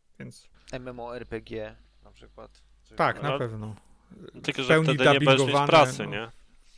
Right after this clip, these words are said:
Speaker 3: Tu masz prasę za co, za tego
Speaker 1: O,
Speaker 3: V R a.
Speaker 1: czy ja wiem, czy masz prasę? No, wi-, wiadomo, no, Sony będzie Sony, ma, ma swoją jakąś strategię, no, nie zawsze musimy się z nim zgadzać. W przypadku V R a,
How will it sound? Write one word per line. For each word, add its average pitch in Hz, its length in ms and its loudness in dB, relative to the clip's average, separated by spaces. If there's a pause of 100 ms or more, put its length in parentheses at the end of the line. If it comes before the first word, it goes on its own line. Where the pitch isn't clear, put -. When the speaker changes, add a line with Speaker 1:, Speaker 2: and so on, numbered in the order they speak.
(320)
Speaker 3:
Tu 113 120 -14
masz 113 200 -4
prasę 117 460 2
za 92 160 -4
co, 107 280 -10 (160)
za 110 160 -2
tego 320 160 2
Speaker 1:
O, 294 120 6
Speaker 3:
V 247 60 6
R 196 100 0
a. 190 60 2
Speaker 1:
czy 165 60 0
ja 143 140 4
wiem, 160 240 2
czy - 160 -10
masz 147 240 -6
prasę? 135 480 -4
No, 349 140 -10 (320)
wi-, 311 140 -10
wiadomo, 196 580 4
no, - 120 -20 (200)
Sony 185 600 -2 (580)
będzie 139 300 -6
Sony, 131 360 -4
ma, 131 200 -4
ma 139 180 -6
swoją 131 320 -6
jakąś 123 280 -8
strategię, 117 560 -10
no, 113 100 -10
nie 123 360 -10
zawsze 131 320 -8
musimy 120 320 -10
się 117 140 -16
z - 100 -20
nim 117 140 -12
zgadzać. 113 380 -8
W - 80 -20
przypadku - 480 -12
V 117 220 -4
R 113 80 -4
a, 110 100 -8